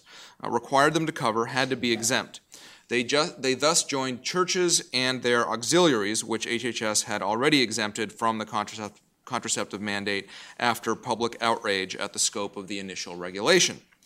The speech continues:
But what about nonprofits that H H S considered insufficiently religious to merit exemption?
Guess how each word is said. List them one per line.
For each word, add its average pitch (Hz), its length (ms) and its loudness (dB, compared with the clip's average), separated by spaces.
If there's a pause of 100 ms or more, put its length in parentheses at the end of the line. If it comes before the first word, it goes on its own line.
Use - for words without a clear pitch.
(420)
But 151 140 0
what 240 160 8
about 165 400 6
nonprofits 156 1040 0
that 110 400 -2
H 123 200 0
H 117 160 -2
S 113 200 0
considered 117 400 -2
insufficiently 170 800 2
religious 104 560 -4
to 101 240 -10
merit 104 420 -2
exemption? 104 640 -6